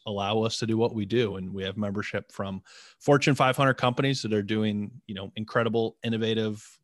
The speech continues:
work all across the globe to some of Ohio's most exciting startups and everything in between. So hospitals, university systems, uh, privately held small businesses, you name it, have gotten involved. And I think that's for a couple reasons. One is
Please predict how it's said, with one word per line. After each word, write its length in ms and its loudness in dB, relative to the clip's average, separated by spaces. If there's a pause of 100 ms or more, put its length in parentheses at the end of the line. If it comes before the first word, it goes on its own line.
(120)
work 400 -6
all 140 -2
across 360 -4
the 60 -4
globe 400 -2 (380)
to 160 -4
some 240 0
of 100 -2
Ohio's 580 -2
most 280 -6
exciting 400 -4
startups 800 -4
and 480 -6
everything 420 -2
in 100 -4
between. 440 -6
So 260 -10 (340)
hospitals, 640 -2
university 640 0
systems, 640 -10 (400)
uh, 160 -4
privately 480 0
held 280 0
small 300 0
businesses, 760 -4 (380)
you 140 2
name 260 4
it, 180 -2
have 300 -4
gotten 280 -2
involved. 680 -4
And 380 -8
I 80 -10
think 220 -4 (220)
that's 240 -6
for 160 -2
a 60 0
couple 260 0
reasons. 440 -6
One 240 -2
is 260 -6